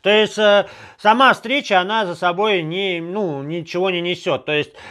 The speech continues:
э, Трамп с Путиным встретились, но Трамп также продолжил негативную риторику в адрес России, да? Но только она была такая более,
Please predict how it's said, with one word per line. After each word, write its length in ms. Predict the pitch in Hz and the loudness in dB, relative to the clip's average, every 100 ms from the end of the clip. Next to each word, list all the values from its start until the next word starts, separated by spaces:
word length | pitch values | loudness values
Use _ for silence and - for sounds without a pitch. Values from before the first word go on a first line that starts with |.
| - - | -14 2
э, 360 | 170 185 190 | 6 6 4
Трамп 360 | 190 226 240 233 | 0 2 2 2
с 60 | - | -6
Путиным 380 | 247 233 220 | -10 -6 -6
встретились, 500 | 208 226 247 196 160 | -6 -6 -6 -4 -6
но 140 | 156 170 | -8 -4
Трамп 420 | 180 190 190 175 | 0 2 0 0
также 300 | 185 180 151 | 0 0 -4
продолжил 580 | - 147 156 170 151 143 | -4 -2 0 -2 -2 -4
негативную 640 | 135 131 135 160 147 143 | -2 -2 -2 -2 -4 -2
риторику 460 | 131 131 143 131 123 | -4 -2 -2 -4 -4
в 100 | 120 | -2
адрес 380 | 127 117 123 127 | -2 -2 -8 -4
России, 400 | 123 - 117 104 | -4 -4 -8 -4
да? 280 | 98 202 | 2 2
Но 140 | 190 147 | 2 -2
только 320 | 170 151 151 | -6 -2 -2
она 160 | 156 147 | -2 -2
была 300 | 147 151 147 | 0 0 0
такая 320 | 143 156 135 | -2 -2 -2
более, 400 | 143 151 147 | -2 0 0